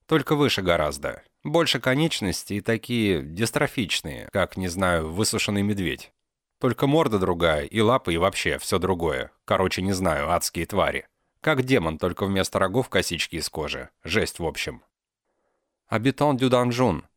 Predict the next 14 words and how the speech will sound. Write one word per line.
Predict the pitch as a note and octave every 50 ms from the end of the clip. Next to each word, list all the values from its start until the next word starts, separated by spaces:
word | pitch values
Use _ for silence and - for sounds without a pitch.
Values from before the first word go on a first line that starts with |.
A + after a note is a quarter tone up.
| _ _ _ _ _ _ -
Девочка | F2 F#2 G2 F2 F2 - - -
вмешалась | F2 F2+ F2 E2 - F2 E2+ E2 D#2 -
в | -
мой | F2 E2+
рассказ | E2 F2 E2+ E2 - - C3 C3+ B2 - -
и | - A2
тут | - - C#3+ B2
же | B2+ A#2+
приковала | - A2+ G#2+ - G#2+ G2+ G#2+ A2 G#2+
к | -
себе | - - G#2+ F#2 G2+ F#2+
внимание | G2 F#2+ F#2 F#2 F2+ F2+ F2+ F2
всех | - - F2 D#2+
собравшихся. | - - F2 E2 D#2+ D#2 C#2 - - C#2+ - - - - -